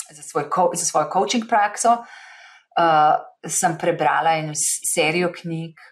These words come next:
eh, ki jih je napisala Nancy Klein. Ehm, in bottom line, ne, eh, je, je ta.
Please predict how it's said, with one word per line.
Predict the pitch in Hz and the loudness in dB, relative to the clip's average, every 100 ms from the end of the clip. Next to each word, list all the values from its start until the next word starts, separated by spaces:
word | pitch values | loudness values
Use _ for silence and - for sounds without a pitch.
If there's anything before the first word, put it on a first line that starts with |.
| - | -8
eh, | 156 151 | -8 -8
ki | 151 | -8
jih | 160 165 | -10 -8
je | |
napisala | 151 - - 156 156 | -10 -8 -4 -2 -2
Nancy | 147 147 156 170 170 | -2 -6 -6 -6 -4
Klein. | 156 147 156 202 220 _ _ _ _ _ _ _ _ _ _ - - - | -2 0 -2 -6 -12 _ _ _ _ _ _ _ _ _ _ -20 -20 -2
Ehm, | 180 165 160 160 - _ _ _ _ _ _ _ _ _ _ _ _ _ | 2 4 2 -4 -16 _ _ _ _ _ _ _ _ _ _ _ _ _
in | 208 185 | -2 0
bottom | 165 208 247 247 | 4 4 4 0
line, | 190 175 156 139 | 0 2 0 0
ne, | 156 185 - | 2 2 2
eh, | 180 160 - - | 0 -2 -6 -8
je, | - 170 160 - - - | 0 2 2 -2 -14 -8
je | 160 160 | -4 -2
ta. | 160 143 - | 0 0 -2